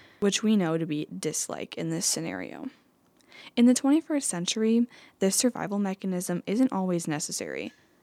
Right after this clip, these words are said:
We do need it for survival situations like being chased down by a person with a knife, but having to work side by side someone who has called you a name behind your back is going to warrant the same fight or flight mode in your brain. You see the difference?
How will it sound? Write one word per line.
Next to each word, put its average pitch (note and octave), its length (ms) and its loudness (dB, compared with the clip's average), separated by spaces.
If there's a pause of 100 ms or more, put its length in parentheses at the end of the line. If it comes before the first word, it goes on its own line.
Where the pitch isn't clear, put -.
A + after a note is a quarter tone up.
(320)
We A3 140 4
do G#3+ 280 4
need F#3 220 2
it - 140 0
for F3+ 160 0
survival F3+ 420 -6
situations F3+ 800 0
like G3 320 -2
being G3+ 220 0
chased F3+ 400 -2
down F3 260 2
by F3+ 120 0
a D#3 100 -4
person F3+ 420 -2
with E3 160 -4
a D3+ 60 -4
knife, D3 520 0 (440)
but - 180 2
having A#3+ 360 4
to C4+ 200 4
work F3+ 340 0
side F#3 220 -2
by F3+ 120 -2
side F3 260 -2
someone F#3 320 0
who F#3+ 80 0
has E3+ 120 -2
called F#3 260 -4
you F3+ 100 2
a F3 60 0
name E3+ 240 0
behind E3+ 260 -4
your D#3+ 100 -4
back G#3+ 400 -2 (800)
is A3+ 180 8
going C#4 260 10
to C4+ 80 12
warrant G3+ 380 4
the F3+ 100 2
same F#3 420 2
fight F3 220 -2
or D#3+ 80 2
flight D#3+ 340 -2
mode E3 260 2
in D#3+ 100 -4
your D#3 120 -2
brain. G2+ 480 -4 (560)
You G3+ 100 -2
see G#3 180 6
the G3 80 6
difference? G3 560 -2